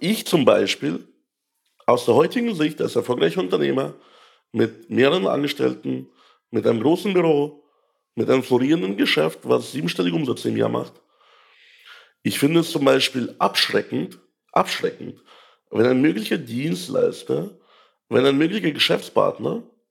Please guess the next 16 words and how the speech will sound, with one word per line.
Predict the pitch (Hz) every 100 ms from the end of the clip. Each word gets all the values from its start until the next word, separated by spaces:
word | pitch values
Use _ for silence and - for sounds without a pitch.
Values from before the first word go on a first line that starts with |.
| _ -
zum | -
Beispiel | 107 120 - -
keine | 151 156
Werbung | 202 202 -
macht. | 92 - _ _ _ _ _ _ _ _ _
Was | - 170
ist | 180
genau | 180 - 85
das | - -
Problem? | 170 82 - - _ _ _ _ _ _ _ _
Weißt | 120 117 117 -
du |
nicht, | 135
wie | 113
das | 104 -
geht? | - 110 - - -